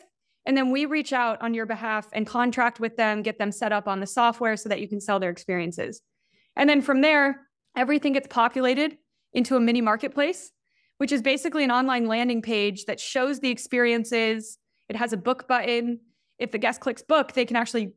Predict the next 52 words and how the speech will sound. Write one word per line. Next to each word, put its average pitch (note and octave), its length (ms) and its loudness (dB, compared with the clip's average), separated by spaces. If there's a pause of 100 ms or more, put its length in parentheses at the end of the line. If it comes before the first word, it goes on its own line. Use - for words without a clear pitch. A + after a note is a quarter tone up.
(140)
book B3+ 300 -2
the A3 100 0
date, C#4 400 0
pay C4 220 0
for B3+ 260 2
it, A#3 140 -4
do A#3+ 100 0
everything A#3+ 300 0
online. G#3+ 540 0 (280)
It's - 180 -10
essentially B3 360 0
a G3 40 -2
marketplace G#3 760 -4
of G3 60 -4
experiences. G3+ 760 -4 (440)
Uh, A#3 140 2
and A#3 140 2
you're C4+ 180 4
getting A#3+ 320 0
about A3 260 -2
ten A#3 200 -4
percent A3 340 -4
commission G#3 420 -4
from G3+ 180 -6
everything G#3 360 -2
you F3+ 120 -4
sell. F3 320 -2
So G3 280 0 (380)
it's A3 160 -4
become C4 280 0
very A#3+ 300 2
easy, A3+ 260 0
I G3+ 80 2
think, G#3+ 180 -4
to G#3 80 -10
start, G3+ 400 -2 (180)
start B3+ 280 0
this B3 140 -2
process A3 400 -4
and G#3 100 -6
start G3 300 -4 (180)
essentially C4 540 2
upselling, C4+ 560 -2
but F#3+ 240 0
I G#3 80 -4
don't G3+ 100 -2
know F#3+ 80 -2
if F#3 80 -6
I'd F3 140 -6
call F#3 160 -4
it F3+ 80 -6
that. - 240 -6